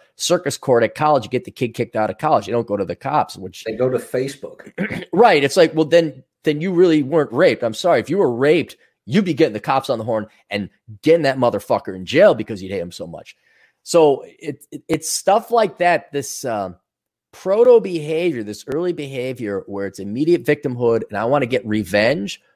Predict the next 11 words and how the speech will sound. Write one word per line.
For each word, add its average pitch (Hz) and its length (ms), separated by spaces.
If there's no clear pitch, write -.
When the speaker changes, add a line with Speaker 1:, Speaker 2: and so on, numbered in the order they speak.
Speaker 1:
I 113 100
think 160 240
they're 156 100
gonna 135 120
switch. - 280
I 123 100
also 127 220
want 107 280
money 117 360
now. - 380
Um, 78 400